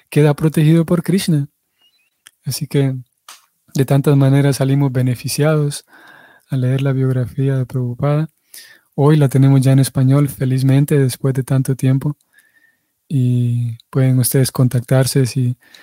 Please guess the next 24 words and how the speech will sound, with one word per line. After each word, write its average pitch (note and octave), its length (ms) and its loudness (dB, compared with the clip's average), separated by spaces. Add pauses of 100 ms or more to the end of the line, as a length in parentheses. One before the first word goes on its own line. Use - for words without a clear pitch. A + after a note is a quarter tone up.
(140)
con, B2 520 -4 (420)
con C3 260 -6
el B2 80 -2
centro, C3+ 460 2
con B2+ 160 0
el A#2+ 100 0
templo C#3 360 2
donde B2 200 2
estén D3 340 2
y C3+ 260 2 (400)
preguntar B2+ 500 2
si C#3 140 0
ya C3 120 4
tienen C3+ 320 4
la B2+ 80 2
biografía B2 600 2
y C3 180 2
dedicarse B2 640 -2
a - 20 -2
leerla. C#3 320 -2
Si - 140 0
no, C#3+ 120 4
pueden D3 220 4
leerla C3 420 2